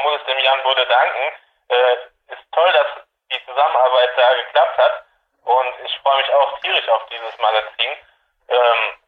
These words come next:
ich hoffe, dass das so weitergeht. Es soll alle drei Monate rauskommen. Und, äh, ich, ich, ich hoffe, dass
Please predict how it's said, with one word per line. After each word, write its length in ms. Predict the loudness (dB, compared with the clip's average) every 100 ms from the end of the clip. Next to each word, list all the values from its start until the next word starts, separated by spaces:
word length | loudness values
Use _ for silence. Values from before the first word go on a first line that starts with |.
| _ -16 -16 _
ich 120 | -4 0
hoffe, 200 | 2 2
dass 120 | 2 2
das 120 | -2
so 80 | 0
weitergeht. 480 | 2 2 2 0 -2
Es 120 | -4
soll 160 | 0 2
alle 240 | 4 2 2
drei 160 | 0 2
Monate 320 | 2 0 0 0
rauskommen. 600 | 2 2 0 -2 -2 -2 -14 _ _ _ 0
Und, 400 | 2 2 -2 -8 _ -18
äh, 320 | -16 -16 -20
ich, 120 | -20 -20 _
ich, 120 | -20 -20 _ _
ich 80 | -8
hoffe, 640 | -2 2 2 2 0 0 -4 _ _ _ _
dass 160 | 0